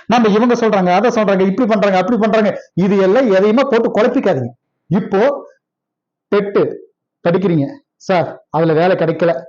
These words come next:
டி என் பி எஸ் சிக்கு கிட்டத்தட்ட செவன்டி ஃபைவ் பர்சன்டேஜ் இதே தான் ஃபோர்ஸ். உங்களுக்கு நல்லாவே தெரியும். தமிழ் டெட்லையும் கேக்குறாங்க, டி என் பி எஸ் சிலையும் கேக்குறாங்க, சயின்ஸ் டெட்லையும் கேக்குறாங்க, டி என் பி எஸ் சிலையும் கேக்குறாங்க, மேத்ஸ் கேக்குறாங்க, ஆர்ட்ஸ் டெட்லி, டி என் பி எஸ் ரெண்டுலையும் கேக்குறாங்க.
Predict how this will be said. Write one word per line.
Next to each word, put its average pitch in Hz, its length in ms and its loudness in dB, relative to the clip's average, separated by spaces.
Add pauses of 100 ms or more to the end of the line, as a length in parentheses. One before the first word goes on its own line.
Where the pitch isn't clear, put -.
(500)
டி 196 140 -2
என் 202 180 0
பி 151 60 -2
எஸ் 143 120 -4
சிக்கு 226 220 -4 (160)
கிட்டத்தட்ட 165 520 -4
செவன்டி 165 360 -4
ஃபைவ் 151 180 -4
பர்சன்டேஜ் 180 340 -4 (140)
இதே 143 180 0
தான் 170 200 -2
ஃபோர்ஸ். 123 240 -10 (800)
உங்களுக்கு 156 260 -2
நல்லாவே 156 200 0
தெரியும். 131 280 -8 (500)
தமிழ் 175 480 -2 (100)
டெட்லையும் 180 260 -2
கேக்குறாங்க, 202 300 0
டி 233 100 0
என் 226 60 2
பி 196 60 2
எஸ் 185 60 0
சிலையும் 143 240 -2
கேக்குறாங்க, 113 200 -12 (500)
சயின்ஸ் 208 240 0 (500)
டெட்லையும் 208 220 0
கேக்குறாங்க, 220 260 0
டி 247 100 0
என் 254 80 2
பி 226 60 2
எஸ் 180 60 -2
சிலையும் 170 120 -2
கேக்குறாங்க, 123 260 -4
மேத்ஸ் 202 320 0 (200)
கேக்குறாங்க, 214 420 -2 (380)
ஆர்ட்ஸ் 254 380 0 (420)
டெட்லி, 160 140 -4
டி 233 60 0
என் 269 80 0
பி 180 100 -4
எஸ் 143 240 -4
ரெண்டுலையும் 156 280 -2
கேக்குறாங்க. - 280 -16